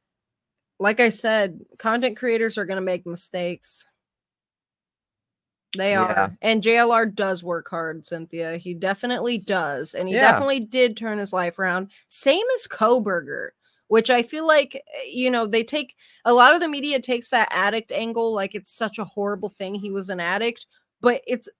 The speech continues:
Speaker 1: clearly obvious he turned his life around. He got
Speaker 2: Ye-
Speaker 1: sober, and he literally was going for a P H D.
Speaker 2: You
Speaker 1: That
Speaker 2: know,
Speaker 1: is incredible.
Speaker 2: you know what's super funny is you guys know my opinion here, right?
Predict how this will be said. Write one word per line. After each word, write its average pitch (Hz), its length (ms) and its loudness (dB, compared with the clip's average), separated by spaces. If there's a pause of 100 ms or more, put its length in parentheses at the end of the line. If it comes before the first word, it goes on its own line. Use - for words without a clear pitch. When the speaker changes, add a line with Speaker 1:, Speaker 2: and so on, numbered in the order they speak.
(100)
Speaker 1:
clearly 320 560 -4
obvious 180 640 -4
he 269 160 -8
turned 269 400 -4
his 247 160 -4
life 185 360 -4
around. - 360 -10
He 240 140 -6
got 311 240 8
Speaker 2:
Ye- 175 80 0
Speaker 1:
sober, 302 480 4 (260)
and 285 140 0
he 320 120 2
literally 359 460 2
was 330 200 -2
going 277 320 2
for 285 140 -2
a 233 80 2
P 262 360 -4
H 240 300 -8 (200)
D. 196 460 -10 (120)
Speaker 2:
You 202 100 -8
Speaker 1:
That 247 180 10
Speaker 2:
know, 302 60 -2
Speaker 1:
is 320 120 -6
incredible. 311 840 -2
Speaker 2:
you 147 100 -2
know 147 120 -2
what's 185 200 -6
super 175 280 -6
funny 135 380 -4
is 131 220 -4
you 151 100 -4
guys 208 300 4
know 143 520 0
my 127 600 2
opinion 110 640 -8
here, 95 400 -6
right? 107 380 0